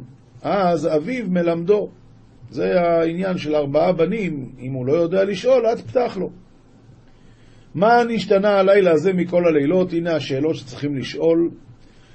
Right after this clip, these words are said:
שבכל הלילות אנו אוכלים חמץ ומצה, הלילה הזה כולו מצה.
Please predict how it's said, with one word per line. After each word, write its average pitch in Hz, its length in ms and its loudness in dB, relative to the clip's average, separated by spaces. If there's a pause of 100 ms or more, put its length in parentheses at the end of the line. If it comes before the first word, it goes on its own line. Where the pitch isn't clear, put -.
(120)
שבכל 165 460 2
הלילות 190 420 2
אנו 180 200 2
אוכלים 180 300 2
חמץ 160 360 -4
ומצה, 165 640 0
הלילה 185 380 4
הזה 120 360 -2
כולו 208 280 0
מצה. 226 280 -6